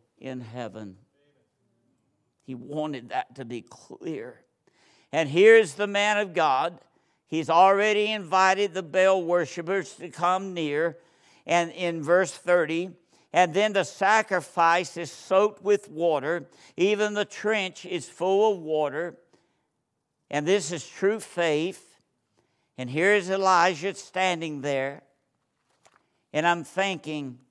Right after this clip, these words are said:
don't Elijah know that wet things don't burn?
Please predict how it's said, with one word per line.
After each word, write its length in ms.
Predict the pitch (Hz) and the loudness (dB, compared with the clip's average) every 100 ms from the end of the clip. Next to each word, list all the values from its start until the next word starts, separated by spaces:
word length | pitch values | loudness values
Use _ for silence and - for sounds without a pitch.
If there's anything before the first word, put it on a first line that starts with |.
| _ _ _ _ _ _ _ _ _ _ _ _ _ _ _ _ _ | _ _ _ _ _ _ _ _ _ _ _ _ _ _ _ _ _
don't 220 | 143 185 | -4 -2
Elijah 640 | 220 185 151 160 196 165 175 | -2 -2 0 0 -2 -6 -10
know 640 | 147 143 151 180 190 - _ _ _ _ _ _ _ _ _ _ _ _ _ _ | -6 -2 0 -2 -6 -14 _ _ _ _ _ _ _ _ _ _ _ _ _ _
that 220 | 143 160 | -6 -6
wet 320 | 143 160 185 | -2 -2 -4
things 500 | - 165 165 185 151 | -8 -6 -6 -8 -12
don't 320 | 127 151 160 - | -6 -6 -6 -8
burn? 480 | 120 135 160 185 | -6 -6 -6 -12